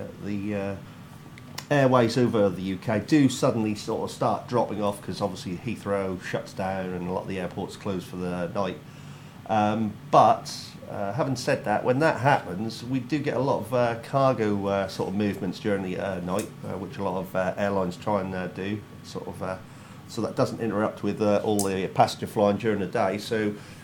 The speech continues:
if you are on that website and, uh, looking and you think, "Oh, well, I wonder what this one is," well, click on it and you should, uh, be able to see there are quite a lot of, uh, cargo, uh, planes sort of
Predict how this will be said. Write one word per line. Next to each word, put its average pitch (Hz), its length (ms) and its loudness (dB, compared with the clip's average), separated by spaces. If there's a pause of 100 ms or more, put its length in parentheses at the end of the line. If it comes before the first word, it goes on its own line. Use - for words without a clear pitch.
(100)
if - 160 0
you 143 140 6
are 143 240 10
on 113 140 4
that 101 200 0
website 104 520 2
and, 98 280 -4
uh, 104 120 2
looking 104 420 -2
and 98 220 -4
you 98 100 -4
think, 98 320 -6
"Oh, 104 80 -2
well, 92 160 -6
I 95 40 -8
wonder 113 200 -2
what 98 160 -2
this - 180 -10
one 90 120 -6
is," 90 100 -8
well, 101 120 -6
click - 280 -2
on 101 160 0
it 123 160 -2
and 110 160 -4
you 113 100 -2
should, 120 280 0 (100)
uh, 104 340 4 (140)
be 117 120 -2
able 110 100 2
to 107 80 -6
see 117 180 -4
there 110 240 0
are 120 160 4
quite - 280 2
a - 20 -4
lot 107 220 2
of, - 120 -6
uh, 110 200 2
cargo, 101 600 2
uh, 95 200 0
planes 104 440 0
sort - 220 -6
of - 60 -8